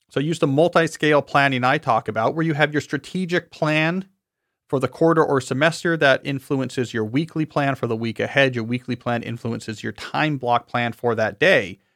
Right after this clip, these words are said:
You are now making explicit decisions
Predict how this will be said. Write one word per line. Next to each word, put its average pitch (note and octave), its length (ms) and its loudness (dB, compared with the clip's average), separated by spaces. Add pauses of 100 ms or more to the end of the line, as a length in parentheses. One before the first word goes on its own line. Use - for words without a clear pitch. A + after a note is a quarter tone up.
(440)
You F3+ 180 2
are A3+ 40 2
now F3 180 4
making C#3+ 340 0
explicit F#3 640 -2
decisions B2 680 -2